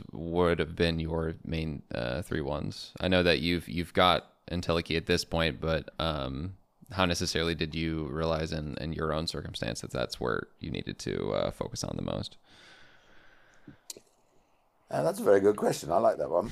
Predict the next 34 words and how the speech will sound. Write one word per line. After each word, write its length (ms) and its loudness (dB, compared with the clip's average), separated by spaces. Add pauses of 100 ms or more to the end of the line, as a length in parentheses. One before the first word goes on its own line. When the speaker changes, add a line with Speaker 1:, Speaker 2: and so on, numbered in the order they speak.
Speaker 2:
Um, 580 8 (200)
Speaker 1:
<laughs> 200 -10
Speaker 2:
I 100 6
think 360 0
for 140 -4
the 100 6
last 760 8 (440)
twenty-five, 800 6
thirty 460 8
years, 720 0 (920)
uh, 400 8
and 140 4
it's 140 -2
been 260 0
more 360 10
exaggerated 840 2
the 80 2
last 320 6
three 120 6
or 100 6
four 160 4
or 60 2
five 300 4
years 180 0
over 220 2
covid 380 4
and 140 -4
lockdowns 640 0
and 100 -4
everything 260 -6
else 240 -6
as 140 0
Speaker 1:
Mm, 80 2
yeah. 220 2